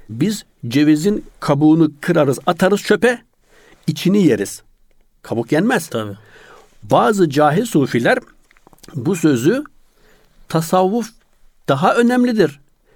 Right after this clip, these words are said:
Speaker 1: şeriat kabuk gibi, kışır gibi önemsizdir" anlamında yanlış yorumlamaya başlamışlar Hindistan'da ve hatta belki bazı diğer bölgelerde.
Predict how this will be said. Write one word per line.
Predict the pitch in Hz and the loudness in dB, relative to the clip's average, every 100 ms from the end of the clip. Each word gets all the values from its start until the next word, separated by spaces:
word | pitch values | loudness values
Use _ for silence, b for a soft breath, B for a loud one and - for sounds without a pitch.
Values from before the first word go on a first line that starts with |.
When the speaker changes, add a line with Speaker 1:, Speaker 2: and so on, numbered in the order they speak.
| _ | _
Speaker 1:
şeriat | - - 196 208 214 226 - - | -6 0 2 2 0 -4 -16 -4
kabuk | 180 214 226 | -2 -2 -4
gibi, | - 156 190 | 0 0 0
kışır | - 160 - 214 | -2 -4 0 0
gibi | 143 147 | 0 0
önemsizdir" | 190 175 185 175 165 226 165 135 - _ _ _ _ _ _ - | 0 2 2 0 -2 -4 -2 -4 -4 _ _ _ _ _ _ -2
anlamında | 143 139 135 127 117 107 - b b b - | 2 4 2 2 2 0 -4 b b b -4
yanlış | 127 135 208 - - | 0 0 0 -4 -2
yorumlamaya | 123 131 117 110 104 | 0 2 2 0 -2
başlamışlar | 107 117 110 - 107 | -4 -2 -4 -2 -4
Hindistan'da | 104 127 120 - 110 117 208 - _ _ _ _ _ b b b | 0 0 -2 -2 -2 0 -2 -4 _ _ _ _ _ b b b
ve | 113 | -4
hatta | 190 - 190 | -4 0 2
belki | 160 135 127 | 2 0 0
bazı | 117 110 113 104 117 | 2 0 -4 -8 -2
diğer | 117 107 | 0 0
bölgelerde. | 107 107 104 98 143 233 | 0 0 0 0 0 -2